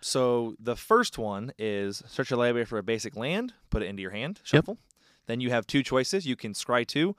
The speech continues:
Speaker 1: or you can put two plus one plus one counters on a creature. Or you can, and these all, these don't all lead into each other, but you guys
Speaker 2: Yeah.
Speaker 1: can look it up. But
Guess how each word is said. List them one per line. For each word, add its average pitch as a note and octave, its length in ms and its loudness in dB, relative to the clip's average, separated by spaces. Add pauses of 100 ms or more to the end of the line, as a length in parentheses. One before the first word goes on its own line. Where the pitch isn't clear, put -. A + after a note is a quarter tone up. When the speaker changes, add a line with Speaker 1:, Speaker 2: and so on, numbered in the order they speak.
(220)
Speaker 1:
or A#2+ 180 2
you A2+ 180 -2
can G#2 420 -4 (100)
put - 180 -2
two A2 180 -6
plus - 200 -6
one G#2 80 -6
plus G#2 200 -4
one G2 80 -12
counters G2 240 -8
on F2+ 60 -8
a F2+ 60 -14
creature. D#3+ 280 -4 (460)
Or C#3 200 8
you B2+ 180 2
can, A2+ 400 -2
and B2+ 140 -2
these C3 160 4
all, B2+ 140 6
these B2 140 2
don't C#3+ 120 0
all B2 100 2
lead A#2+ 100 0
into A2+ 140 -2
each A2 160 -4
other, G2 260 -2
but F2+ 220 -6
you G#2 100 -8
guys G#2 120 2
Speaker 2:
Yeah. C3 80 8
Speaker 1:
can - 80 2
look - 120 -4
it F#2 60 -6
up. F2+ 180 -4
But G#2+ 220 -2